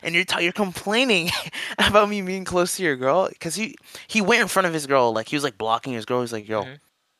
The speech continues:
Speaker 1: don't come close to my girl." And then I'm like,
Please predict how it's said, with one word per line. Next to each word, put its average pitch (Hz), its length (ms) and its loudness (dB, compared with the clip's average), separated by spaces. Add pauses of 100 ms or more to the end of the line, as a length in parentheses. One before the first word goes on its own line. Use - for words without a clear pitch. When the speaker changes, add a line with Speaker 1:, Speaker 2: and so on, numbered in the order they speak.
(140)
Speaker 1:
don't 117 120 -2
come 131 140 -2
close 135 220 2
to 120 60 -4
my 113 120 -2
girl." 104 280 0 (520)
And 175 140 -2
then 190 100 2
I'm 226 100 -2
like, 170 280 0